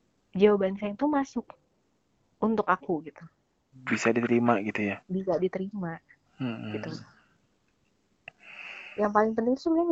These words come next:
Speaker 1: nggak harus sepaham, nggak harus sama persis, tapi,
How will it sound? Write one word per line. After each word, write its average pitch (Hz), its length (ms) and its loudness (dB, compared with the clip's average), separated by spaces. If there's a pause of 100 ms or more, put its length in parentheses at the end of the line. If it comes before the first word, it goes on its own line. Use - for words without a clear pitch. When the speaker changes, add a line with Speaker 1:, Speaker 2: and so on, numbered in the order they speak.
Speaker 1:
nggak 165 160 -2
harus 180 160 -2
sepaham, 170 560 -4
nggak 151 160 0
harus 175 200 -2
sama 170 200 0
persis, 175 440 -4
tapi, 254 400 -4